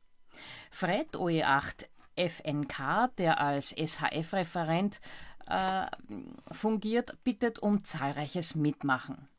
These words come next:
Auch die Funkfreunde und Funkfreundinnen, welche aus dem Q T H mit den Portabelaktivisten arbeiten, sind natürlich herzlich willkommen.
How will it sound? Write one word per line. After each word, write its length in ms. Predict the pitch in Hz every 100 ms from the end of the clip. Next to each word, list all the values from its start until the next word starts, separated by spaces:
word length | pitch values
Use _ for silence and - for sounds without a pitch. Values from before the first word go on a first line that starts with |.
| _ _ - - - -
Auch 200 | 233 226
die 440 | - 220 214 214 214
Funkfreunde 720 | 277 415 - 208 196 208 202
und 80 | 196
Funkfreundinnen, 800 | 233 240 208 185 180 190 185 180
welche 360 | 175 165 175
aus 100 | 165
dem 160 | - 160
Q 160 | - 165
T 220 | 170 160
H 260 | 160 175
mit 240 | 208 196 -
den 380 | 180 180 180 165
Portabelaktivisten 1800 | 190 170 190 156 175 190 185 - - - - - 190 170 190 - -
arbeiten, 540 | - 156 170 170 165 180
sind 280 | - 165 175
natürlich 520 | 165 170 165 170 -
herzlich 480 | - 160 - 165 151
willkommen. 600 | 175 165 160 165 131